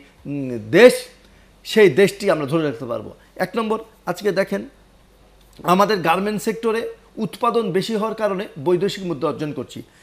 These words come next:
আমরা আইটি সেক্টরে আমাদের অবস্থান, উম, বেশি হওয়ার কারণে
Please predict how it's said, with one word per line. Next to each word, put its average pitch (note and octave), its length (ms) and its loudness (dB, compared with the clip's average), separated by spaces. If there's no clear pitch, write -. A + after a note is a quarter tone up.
আমরা G3+ 420 2
আইটি G#3 340 2
সেক্টরে A#3 520 0
আমাদের G3 400 2
অবস্থান, A3 600 0
উম, D3 240 -6
বেশি G#3 240 2
হওয়ার A#3 160 4
কারণে A3 360 -4